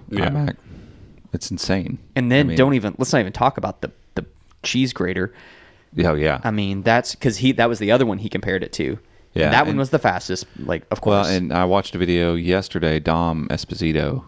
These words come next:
Speaker 2: did.
Speaker 3: Oh, yeah.
Speaker 2: He had
Speaker 3: Yeah,
Speaker 2: the
Speaker 3: what was that one?
Speaker 2: twenty twenty sixteen inch fully spec'd MacBook Pro, I think. I think he said it was four or five thousand dollar MacBook Pro, sixteen inch.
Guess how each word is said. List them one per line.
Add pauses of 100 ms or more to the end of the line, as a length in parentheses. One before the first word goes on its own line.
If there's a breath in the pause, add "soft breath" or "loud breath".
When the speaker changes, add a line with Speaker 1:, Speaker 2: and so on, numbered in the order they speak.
(140)
Speaker 2:
did.
Speaker 3:
Oh,
yeah.
Speaker 2:
He
had
Speaker 3:
Yeah,
Speaker 2:
the
Speaker 3:
what
was
that
one?
Speaker 2:
twenty
twenty (220)
sixteen
inch (800 soft breath)
fully
spec'd
MacBook (160)
Pro,
I
think.
I
think
he
said
it
was
four
or
five
thousand
dollar
MacBook (640)
Pro,
sixteen
inch.